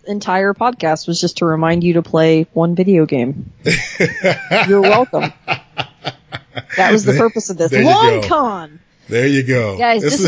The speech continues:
Speaker 1: has all
Speaker 2: the
Speaker 1: been a
Speaker 2: best
Speaker 1: promotion
Speaker 2: kind.
Speaker 1: for Hollow Knight, a game that came out X amount of years ago.
Speaker 2: <laughs> Could
Speaker 1: Go
Speaker 2: you
Speaker 1: buy
Speaker 2: imagine?
Speaker 1: it today.
Speaker 2: Could
Speaker 1: Bye.
Speaker 2: you imagine if it was an A R? <laughs>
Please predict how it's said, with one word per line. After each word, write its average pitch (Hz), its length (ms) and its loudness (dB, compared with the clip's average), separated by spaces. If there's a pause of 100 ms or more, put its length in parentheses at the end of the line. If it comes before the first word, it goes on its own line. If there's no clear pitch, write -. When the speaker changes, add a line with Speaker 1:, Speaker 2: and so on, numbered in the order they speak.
Speaker 1:
has - 20 0
all 240 160 4
Speaker 2:
the 233 80 -2
Speaker 1:
been 233 80 0
a 226 40 0
Speaker 2:
best 117 220 0
Speaker 1:
promotion 110 320 -2
Speaker 2:
kind. 180 100 -2
Speaker 1:
for 196 120 -6 (140)
Hollow 226 340 -2
Knight, 170 340 -2
a 190 80 -4
game 208 300 0
that 208 140 0
came 214 220 0
out 196 160 2
X 202 260 0
amount 196 220 0
of 185 100 -2
years 190 260 0
ago. 175 360 -2 (100)
Speaker 2:
<laughs> - 120 -20
Could 269 120 2
Speaker 1:
Go 254 80 6
Speaker 2:
you 262 60 2
Speaker 1:
buy 240 160 4
Speaker 2:
imagine? 226 180 4
Speaker 1:
it 220 40 2
today. 208 340 2
Speaker 2:
Could - 340 -20
Speaker 1:
Bye. 311 380 4
Speaker 2:
you 277 120 6
imagine 277 420 0
if 254 180 -6
it 269 40 -2
was 254 200 -2
an 220 140 0
A 202 220 0
R? 196 80 0
<laughs> - 1300 -8